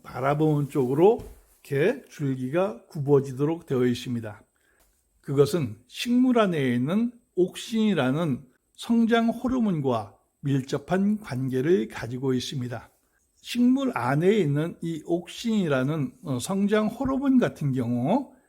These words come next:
햇빛을 받으면은 햇빛을 받는 쪽에 성장 호르몬 옥신은 줄어들게 되고 햇빛이 닿지 않는 반대편은, 반대편에는 옥신의 양이 늘어나게 됩니다.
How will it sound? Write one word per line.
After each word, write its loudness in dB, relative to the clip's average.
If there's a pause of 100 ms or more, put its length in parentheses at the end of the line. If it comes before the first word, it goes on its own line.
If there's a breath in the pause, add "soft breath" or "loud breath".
(280 soft breath)
햇빛을 -2
받으면은 -2 (160)
햇빛을 0
받는 -4
쪽에 2 (260 loud breath)
성장 2
호르몬 0 (100)
옥신은 0
줄어들게 2
되고 -4 (580)
햇빛이 -2
닿지 -6
않는 -2
반대편은, 0
반대편에는 0
옥신의 -2
양이 0 (160)
늘어나게 0
됩니다. -4